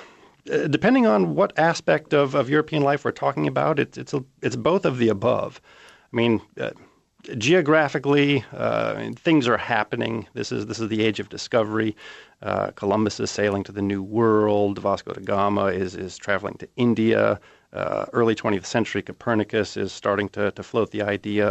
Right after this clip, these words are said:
of, of a heliocentric universe. Um, all things going on,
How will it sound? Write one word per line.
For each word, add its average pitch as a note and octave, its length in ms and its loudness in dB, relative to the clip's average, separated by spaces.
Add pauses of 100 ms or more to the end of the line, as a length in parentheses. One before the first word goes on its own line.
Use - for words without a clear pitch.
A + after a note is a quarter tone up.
(120)
of, G2 200 -4
of F#2 200 -8
a F#2 40 -8
heliocentric G2+ 760 -6
universe. A2 640 0 (560)
Um, A2 320 2
all D#3+ 160 4
things C#3+ 260 4
going A#2+ 340 4
on, A2+ 220 0